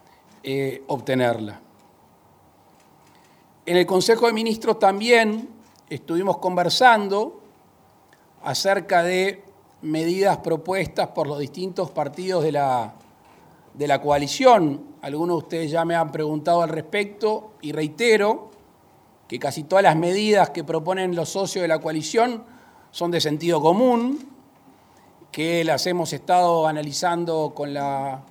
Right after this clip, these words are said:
ministra de Economía, una ministra de Economía que ya ha anunciado que el gasto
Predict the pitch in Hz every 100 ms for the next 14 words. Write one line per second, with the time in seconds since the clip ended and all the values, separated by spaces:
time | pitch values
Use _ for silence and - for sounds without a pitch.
0 | _ _ _ _ - 156 180 175 175 160
1 | 151 156 170 277 254 220 226 330 - -
2 | _ _ _ _ _ 151 165 156 165 190
3 | - 175 156 160 156 175 220 165 147 208
4 | 208 208 196 180 175 156 - 262 247 202
5 | 202 269 - - _ _ _ _ _ _
6 | _ _ _ 147 151 170 220 - - 180
7 | 165 143